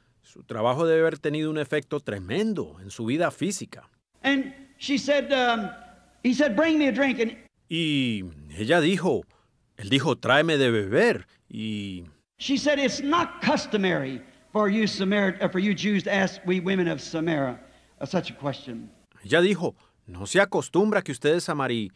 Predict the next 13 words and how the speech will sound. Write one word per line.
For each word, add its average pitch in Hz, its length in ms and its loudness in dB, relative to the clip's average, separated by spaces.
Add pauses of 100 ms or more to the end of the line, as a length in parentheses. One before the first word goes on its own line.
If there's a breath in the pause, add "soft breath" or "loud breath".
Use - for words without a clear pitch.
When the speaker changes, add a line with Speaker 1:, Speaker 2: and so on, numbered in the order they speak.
(400 soft breath)
Speaker 1:
o 113 100 -10
que - 140 -10
ustedes 156 400 2
judíos 160 540 0
nos 131 180 -8
pidan 160 280 -2
a 151 60 -2
nosotras 139 440 -2
mujeres 143 420 -4
de 143 100 -4
Samaria 123 480 -4
tal 120 260 -4
cosa." - 380 -8